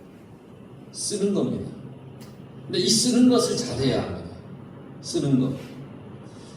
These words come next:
어떤 이는 물려받은 물질이 많이 있습니다. 그런데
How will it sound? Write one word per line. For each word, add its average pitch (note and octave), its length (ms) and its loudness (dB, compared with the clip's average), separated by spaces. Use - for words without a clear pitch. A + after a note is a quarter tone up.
어떤 F#3 280 6
이는 A3 260 10
물려받은 F#3+ 1000 8
물질이 D3+ 800 6
많이 D#3+ 280 2
있습니다. A2+ 400 4
그런데 D#3+ 600 4